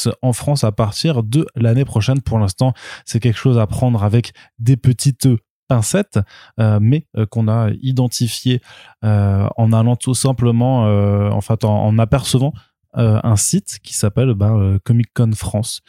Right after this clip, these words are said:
Euh, et quand vous allez sur leur, leur adresse, en fait, euh, on s'aperçoit que, euh, il y a une date déjà qui est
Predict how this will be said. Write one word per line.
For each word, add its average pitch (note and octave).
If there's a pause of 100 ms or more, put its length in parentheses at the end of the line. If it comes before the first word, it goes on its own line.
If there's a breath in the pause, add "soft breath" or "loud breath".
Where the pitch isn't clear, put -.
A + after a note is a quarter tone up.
(360 loud breath)
Euh, G#2
et G#2+
quand A#2+
vous A2
allez A2+
sur A2
leur, G#2+
leur G#2+
adresse, G#2+
en G2+
fait, A#2+ (600 loud breath)
euh, G#2
on G2+
s'aperçoit A#2+
que, C3 (400 loud breath)
euh, G2
il F#2+
y G#2
a -
une G#2
date A#2+
déjà G#2+
qui B2
est A#2+